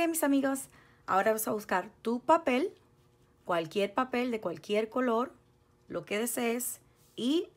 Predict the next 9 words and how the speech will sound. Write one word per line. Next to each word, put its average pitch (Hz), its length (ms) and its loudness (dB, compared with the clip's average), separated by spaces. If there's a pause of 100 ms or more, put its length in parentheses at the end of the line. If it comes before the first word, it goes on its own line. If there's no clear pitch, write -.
(120)
marcadores, 196 720 0
crayolas 285 800 -4
o 180 80 0
lápiz, 277 640 0
lo 190 120 -4
que 185 100 -2
deseas 220 360 -4
para 277 400 -2 (140)
dibujar. 214 480 -6